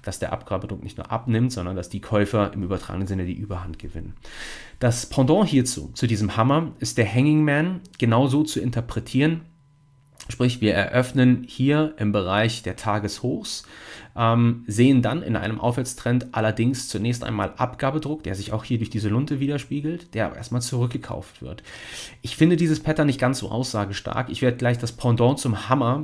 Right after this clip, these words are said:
welches dann in einem Aufwärtstrend auftritt,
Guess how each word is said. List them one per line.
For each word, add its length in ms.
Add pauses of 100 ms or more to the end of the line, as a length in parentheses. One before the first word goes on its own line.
(140)
welches 420
dann 360
in 120
einem 200
Aufwärtstrend 600
auftritt, 540